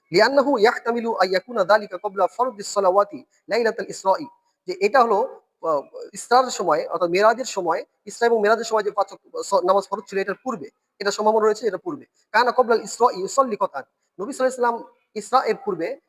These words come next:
যে নামাজ আদায় করতেন এটা কতই, এটা অকাট্য, এতে কোনো সন্দেহ নেই। "ওয়া কাযালিকা আসহাবু",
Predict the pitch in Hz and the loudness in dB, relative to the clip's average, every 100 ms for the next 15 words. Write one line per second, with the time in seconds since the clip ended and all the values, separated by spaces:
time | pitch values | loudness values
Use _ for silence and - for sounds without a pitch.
0 | _ 190 170 185 254 233 190 180 185 202 | _ -6 0 2 2 2 -2 -4 -8 -6
1 | 226 269 262 170 175 - 208 226 - 190 | -4 -4 -6 -16 -12 -8 -4 -6 -6 -10
2 | 220 214 170 190 180 160 117 _ _ _ | -4 -2 -2 -2 -2 -2 -6 _ _ _
3 | _ _ _ _ _ _ _ _ _ _ | _ _ _ _ _ _ _ _ _ _
4 | - - 214 262 285 214 - 220 180 | -10 0 2 4 4 4 2 0 0